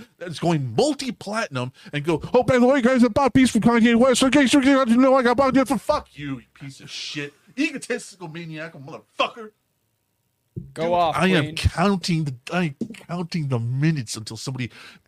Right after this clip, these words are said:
Speaker 1: beats the living fuck out of this guy. I am not joking, dude. I am not even fucking kidding.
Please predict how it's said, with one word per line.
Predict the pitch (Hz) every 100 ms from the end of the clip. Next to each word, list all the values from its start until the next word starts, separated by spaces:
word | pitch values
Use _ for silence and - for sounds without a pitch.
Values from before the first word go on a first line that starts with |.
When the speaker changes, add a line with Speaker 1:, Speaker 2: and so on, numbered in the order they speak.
| -
Speaker 1:
beats | 320 254 -
the | 190
living | 170 151 127
fuck | - 147 -
out | 113
of | 107
this | 95 -
guy. | 98 85 69 - _ _ _ _ _ _ _ _ _
I | 247 262
am | 160
not | 147 123
joking, | 107 110 - 82
dude. | 82 87 82 - 123
I | 175
am | 160
not | 147
even | 139 110 - _ -
fucking | 220 - 185
kidding. | - 143 90